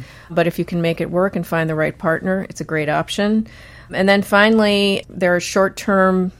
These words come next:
freelance assignments. And then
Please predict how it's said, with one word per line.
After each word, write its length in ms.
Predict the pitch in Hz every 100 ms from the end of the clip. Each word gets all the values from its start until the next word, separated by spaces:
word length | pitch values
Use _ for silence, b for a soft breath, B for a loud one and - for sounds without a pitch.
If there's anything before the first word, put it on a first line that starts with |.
| -
freelance 840 | - - - 202 202 202 202 - -
assignments. 880 | 208 - 208 208 214 233 285 - - - B B B -
And 680 | 180 180 180 175 175 175
then 720 | 170 175 185 185 180 180 175